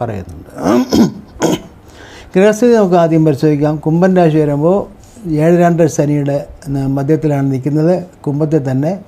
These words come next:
ശനിയുണ്ട്, സ്വക്ഷേത്ര അധിപനാണ് എന്നുള്ള ഒരു ഗുണം കൂടെ ശനിക്കുണ്ട്.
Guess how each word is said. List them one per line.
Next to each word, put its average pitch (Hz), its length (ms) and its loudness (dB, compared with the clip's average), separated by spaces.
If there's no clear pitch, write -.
ശനിയുണ്ട്, 180 500 2
സ്വക്ഷേത്ര 160 640 0
അധിപനാണ് 165 480 0
എന്നുള്ള 156 360 -2
ഒരു 156 100 -2
ഗുണം 165 280 -2
കൂടെ 180 160 -2
ശനിക്കുണ്ട്. 123 540 -6